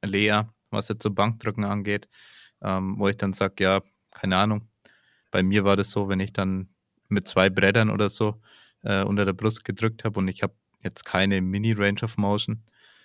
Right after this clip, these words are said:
ähm, und mit zwei Brettern hab ich immer noch eine Range of Motion, aber bei mir ist die Kraft halt extrem nach oben gegangen, dass dann plötzlich hundertvierzig auf Wiederholung ging und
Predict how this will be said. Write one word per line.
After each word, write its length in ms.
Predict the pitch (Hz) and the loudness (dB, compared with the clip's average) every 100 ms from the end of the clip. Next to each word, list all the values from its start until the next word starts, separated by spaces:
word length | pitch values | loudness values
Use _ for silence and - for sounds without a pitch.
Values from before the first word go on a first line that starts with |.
| _ - | _ -6
ähm, 440 | 95 95 95 95 - | -2 0 -2 -4 -8
und 140 | - 101 | -4 0
mit 180 | 101 - | 0 2
zwei 220 | - 95 | 4 4
Brettern 400 | 95 98 110 101 | 4 4 4 2
hab 120 | 95 | -2
ich 200 | 95 - _ | -6 -8 _
immer 240 | 117 123 | 4 4
noch 160 | 123 113 | 4 2
eine 160 | 113 | 0
Range 220 | 107 107 - | 2 0 -2
of 140 | - | -6
Motion, 440 | 101 101 101 110 - _ - | -2 -2 -2 -8 -10 _ -8
aber 220 | 98 98 | 0 2
bei 120 | 95 | 2
mir 180 | 98 104 | 4 2
ist 120 | 95 | 0
die 80 | 98 | -4
Kraft 320 | - 101 - | 0 0 2
halt 220 | 101 95 | -2 -2
extrem 440 | - - - 107 120 | -8 -8 0 2 4
nach 160 | 117 | 2
oben 220 | 113 113 110 | 0 -2 0
gegangen, 480 | 110 110 107 110 - - | 0 0 0 -2 -8 -8
dass 160 | 104 | -4
dann 160 | 107 98 | -2 0
plötzlich 380 | 101 - 104 - | -2 -2 -6 -2
hundertvierzig 680 | 104 98 - 117 - 113 | 0 0 0 -4 -4 -4
auf 140 | 104 107 | -4 -2
Wiederholung 520 | 101 98 107 120 117 | -2 -2 0 -2 -2
ging 320 | 120 120 113 _ - _ _ _ _ | -2 -4 -6 _ -20 _ _ _ _
und 560 | 107 101 95 92 - | -2 0 -2 -4 -10